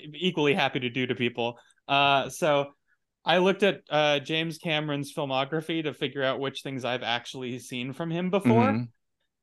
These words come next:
Speaker 1: Uh, the answers are, I have seen, um, I have seen Dark Angel, the television show.
Speaker 2: Attaboy.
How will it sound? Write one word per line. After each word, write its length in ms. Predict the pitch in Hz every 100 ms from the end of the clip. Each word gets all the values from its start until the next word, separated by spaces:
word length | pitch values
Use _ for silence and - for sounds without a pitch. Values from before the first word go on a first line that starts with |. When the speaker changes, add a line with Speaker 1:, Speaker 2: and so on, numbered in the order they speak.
| _ _
Speaker 1:
Uh, 460 | 143 147 143 143 139 131
the 180 | 165 147
answers 640 | 165 220 - 175 156 131 -
are, 720 | 127 127 120 117 117 151 190 - _ _ _ _
I 240 | 135 160 185
have 180 | 180
seen, 640 | 160 160 135 127 123 131 143 - _ _ _ -
um, 580 | 131 127 127 120 123 123 _ _ _ _
I 120 | 135
have 240 | 147 165 151
seen 440 | - 160 151 123
Dark 320 | 147 143 165
Angel, 540 | 151 143 151 151 180 175
the 80 | 156
television 640 | 170 147 143 151 170 185
show. 440 | - 220 247 302 - _ -
Speaker 2:
Attaboy. 420 | 117 104 101 120